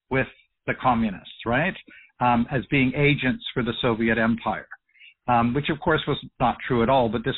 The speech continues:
was sort of how the story went. It was assumed that if you violated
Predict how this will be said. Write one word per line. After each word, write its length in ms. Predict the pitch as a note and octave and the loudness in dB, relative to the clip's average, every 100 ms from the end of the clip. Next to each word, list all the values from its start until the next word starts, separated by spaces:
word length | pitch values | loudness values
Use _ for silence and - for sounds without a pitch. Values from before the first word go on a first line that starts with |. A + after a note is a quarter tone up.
| C#3 | -4
was 100 | A#2+ | -4
sort 120 | B2+ | -2
of 80 | A2 | -2
how 160 | B2+ A#2 | -2 -2
the 140 | A#2 - | -2 -4
story 300 | A#2+ G#2+ G#2+ | 0 0 0
went. 340 | G2+ B2+ - - - - - - | 0 -2 -2 -10 -18 -18 -12 -8
It 100 | A#2 | -4
was 180 | B2 A#2 - - - _ _ _ _ _ - | -2 -2 -6 -14 -18 _ _ _ _ _ -14
assumed 500 | - - E3+ E3 D3+ | -12 0 2 4 4
that 140 | C3+ | 4
if 100 | C#3 - | 2 2
you 140 | C3+ | 0
violated 760 | G#2+ B2+ C3+ C#3 C3 C3 B2 | 4 4 4 2 0 -2 -2